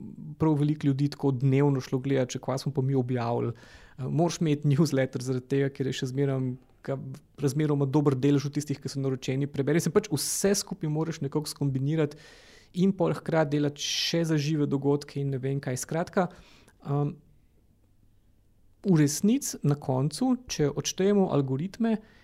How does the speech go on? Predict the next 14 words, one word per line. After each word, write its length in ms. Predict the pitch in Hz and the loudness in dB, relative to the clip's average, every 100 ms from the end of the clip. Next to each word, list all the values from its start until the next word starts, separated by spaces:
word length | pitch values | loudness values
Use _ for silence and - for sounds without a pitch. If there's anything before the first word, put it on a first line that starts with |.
| _ | _
je 500 | - 147 160 156 156 - - 151 | -8 -2 0 0 -2 -4 -2 -2
<laughs> 360 | - - - - | -4 -20 -18 -6
digitalna 640 | 135 143 143 160 190 233 | -2 -2 -2 -2 -2 0
medijska 480 | 190 196 208 202 190 | 0 0 -2 -2 -4
strategija 580 | - 151 151 151 170 202 | -2 -2 0 -4 -2 -4
pravzaprav 500 | - 202 202 196 165 | 0 -2 -2 -2 0
res 160 | 214 180 | 0 0
bolj 180 | 233 | 0
podobna 400 | - 190 208 180 | 0 2 2 2
skoraj 240 | 156 208 170 | 0 0 2
devetnajstemu 600 | 151 156 147 160 - 160 | 2 0 0 -2 0 -4
stoletju 400 | - 165 160 139 | 0 0 0 -2
kot 180 | - 127 | -2 -4
dvajsetemu. 500 | 123 131 139 - | 0 0 0 -4